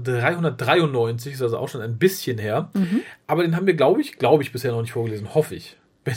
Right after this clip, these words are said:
Speaker 1: nicht, <laughs> verzeiht mir, wenn ich den jetzt nochmal vorlesen lasse und vielleicht ganz anders kommentiere als beim letzten Mal.
Speaker 2: <laughs>
Speaker 1: War eine harte Zeit, die letzte Zeit. Vom Helmut.
Speaker 2: Aha. <laughs> Er be-,
Speaker 1: <laughs>
Speaker 2: er beginnt mit, „So, jetzt hab ich den Salat.“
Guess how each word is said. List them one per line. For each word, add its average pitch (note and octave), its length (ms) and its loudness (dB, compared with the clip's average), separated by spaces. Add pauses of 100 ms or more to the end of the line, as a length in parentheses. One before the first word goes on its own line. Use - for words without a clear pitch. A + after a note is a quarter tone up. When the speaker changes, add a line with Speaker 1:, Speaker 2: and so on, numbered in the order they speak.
Speaker 1:
nicht, G3 300 4
<laughs> - 20 -6
verzeiht F#3+ 480 2
mir, G3+ 120 0
wenn F#3 120 8
ich E3 180 -4 (400)
den G3 100 4
jetzt E3+ 160 4
nochmal B3+ 220 6
vorlesen C#3 460 4
lasse D3 220 0
und D#3+ 100 2
vielleicht E3+ 180 2
ganz G3 180 4
anders F#3+ 240 -2
kommentiere E3+ 360 4
als C3 120 -2
beim D3+ 100 -2
letzten E3 300 0
Mal. E3 280 4 (240)
Speaker 2:
<laughs> - 260 -2
Speaker 1:
War D#3+ 100 8
eine D3+ 120 2
harte C#3+ 200 -2
Zeit, - 260 -8
die A2 60 -10
letzte G#2 240 -8
Zeit. G#2 260 -12 (320)
Vom - 200 2
Helmut. G3 340 0 (340)
Speaker 2:
Aha. A#3+ 360 0 (500)
<laughs> - 220 6
Er - 100 10
be-, A3 360 8
Speaker 1:
<laughs> - 80 2
Speaker 2:
er A#3 140 8
beginnt C4 440 6
mit, E4 160 2 (280)
„So, G3+ 280 6
jetzt D4 360 0
hab E4 140 4
ich - 120 -2
den E3+ 180 0
Salat.“ D3 500 -2